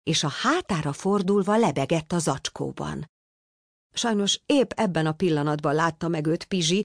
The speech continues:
akinek újból összetört a szíve. Azt hitte, örökre elveszítette egyetlen fiát.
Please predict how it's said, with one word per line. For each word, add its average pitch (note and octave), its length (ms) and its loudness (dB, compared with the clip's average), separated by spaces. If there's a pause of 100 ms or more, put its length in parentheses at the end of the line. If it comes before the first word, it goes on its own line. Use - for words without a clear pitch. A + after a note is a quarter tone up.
(140)
akinek A#3 380 0
újból A3 420 4
összetört F#3 640 0
a F#3+ 60 0
szíve. E3+ 440 0 (260)
Azt F#4 220 0
hitte, - 360 -4
örökre F#3 460 2
elveszítette D#3 880 -4
egyetlen D3+ 680 -6
fiát. F3+ 680 -12